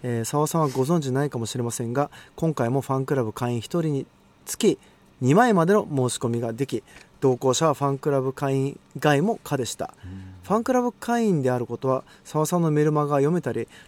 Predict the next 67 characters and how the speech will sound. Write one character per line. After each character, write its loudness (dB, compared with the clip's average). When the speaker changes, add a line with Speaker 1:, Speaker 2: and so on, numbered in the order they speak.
Speaker 1:
ラ 4
イ 2
ブ 2
の 2
チ -6
ケ 0
ッ 2
ト -4
が -4
先 -4
行 0
で 0
購 -2
入 4
で 0
き -8
た -2
り、 -2
恩 2
恵 2
が 2
あ 2
り 0
ま 0
す -6
が、 -4
フ -14
ァ 2
ン -2
ク 2
ラ 2
ブ -2
限 0
定 4
ラ 0
イ 0
ブ -6
の -6
た -6
め -4
に -4
も 0
会 0
員 2
で 4
い -2
る 0
の -2
で、 0
ん？ -2
フ -2
ァ 4
ン 2
ク 4
ラ 6
ブ 4
限 4
定 2
の 4
ラ 4
イ 4
ブ -2
の -2
た 2
め 4
に 2
も 2